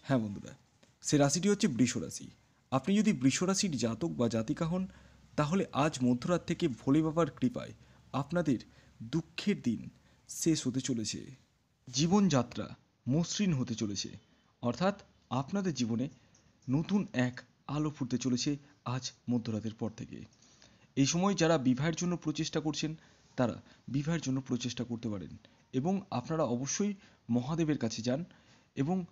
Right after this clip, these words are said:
সেখানে আপনারা আপনাদের প্রার্থনা জানান, যার দরুন আপনাদের জীবনে দুঃখের দিন শেষ হতে বাধ্য।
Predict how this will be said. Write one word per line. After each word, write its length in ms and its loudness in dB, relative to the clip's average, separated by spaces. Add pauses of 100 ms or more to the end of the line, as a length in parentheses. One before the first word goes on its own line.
(120)
সেখানে 420 -2 (300)
আপনারা 480 0 (320)
আপনাদের 400 0 (300)
প্রার্থনা 380 2
জানান, 300 -2 (460)
যার 220 4
দরুন 260 2 (260)
আপনাদের 440 -2
জীবনে 340 -2 (280)
দুঃখের 440 -2
দিন 220 -4 (320)
শেষ 320 0
হতে 120 0
বাধ্য। 420 -8